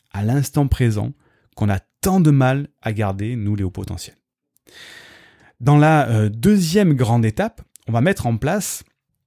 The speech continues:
ce qu'on appelle un interrupteur à pensée parasite. Là, tu vois, on a calmé comme le bébé, on va le calmer, on le prend dans les bras, tout ça.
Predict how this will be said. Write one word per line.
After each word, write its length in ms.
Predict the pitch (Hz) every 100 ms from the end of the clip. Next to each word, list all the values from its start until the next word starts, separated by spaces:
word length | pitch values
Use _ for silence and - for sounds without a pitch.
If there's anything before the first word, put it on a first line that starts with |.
| _ _ _ _ _ _ _ _ _ _
ce 100 | -
qu'on 100 | 117
appelle 300 | 98 - 180
un 160 | 123 117
interrupteur 840 | 147 143 139 131 - - 175 185 -
à 140 | 123 123
pensée 460 | 147 143 123 185
parasite. 640 | - 123 104 95 92 - - _ _ _
Là, 60 | 110
tu 100 | 117
vois, 80 | 110
on 60 |
a 80 | 87
calmé 400 | - 107 104 170
comme 160 | - 92
le 80 |
bébé, 360 | 92 92 135 190 _ _
on 60 | 98
va 40 |
le 60 | -
calmer, 280 | - 90
on 40 | 127
le 60 |
prend 120 | - 90
dans 100 | -
les 80 |
bras, 240 | 101 120 190
tout 140 | -
ça. 220 | 98 175